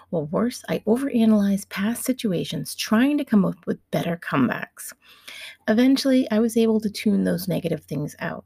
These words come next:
which in turn lowered my already sky-high anxiety.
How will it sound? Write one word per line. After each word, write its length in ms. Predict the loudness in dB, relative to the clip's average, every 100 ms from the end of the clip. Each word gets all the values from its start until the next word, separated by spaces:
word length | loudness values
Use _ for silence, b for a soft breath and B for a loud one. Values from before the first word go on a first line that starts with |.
| _
which 320 | -4 -4 -4 -6
in 100 | 0
turn 320 | 4 4 4
lowered 420 | 2 2 0 0
my 160 | 0 0
already 460 | -4 -2 -2 -2 -4
sky-high 580 | -4 -6 -6 -4 -2 2
anxiety. 720 | 2 4 6 6 4 -2